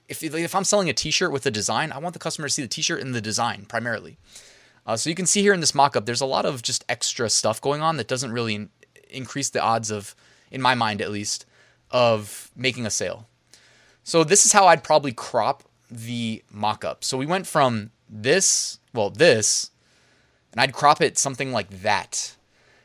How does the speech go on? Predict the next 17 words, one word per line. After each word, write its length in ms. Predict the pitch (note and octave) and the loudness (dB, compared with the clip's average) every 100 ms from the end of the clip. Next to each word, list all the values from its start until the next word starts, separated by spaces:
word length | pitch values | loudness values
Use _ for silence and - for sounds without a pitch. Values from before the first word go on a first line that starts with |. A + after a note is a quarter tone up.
| _ _ | _ _
And 340 | C3 B2+ A#2+ A2 | 2 2 2 0
this 160 | D#3 | 2
is 120 | F#3+ - | 4 4
for 140 | F#3+ | 2
my 140 | F3 C3 | 2 2
primary 500 | - C3+ C3+ A#2+ A2+ | 0 0 2 0 0
thumbnail, 340 | A#2 G#2+ G2 | 0 -2 -4
by 140 | F2+ | -6
the 80 | F2+ | -4
way. 160 | E2+ D#2+ | -4 -4
If 140 | A2 | -2
it's 200 | G3 - | -2 -2
not 240 | C3+ D#3 - | 0 0 -2
the 80 | |
primary 600 | A#2+ - A#2+ B2+ C3+ B2 | -6 -4 -2 0 0 -2
thumbnail, 580 | G#2+ - G#2+ B2+ E3 G#3+ - _ _ _ _ _ - | -2 -4 -4 -2 -4 -6 -14 _ _ _ _ _ 0
I 120 | C#3 | 4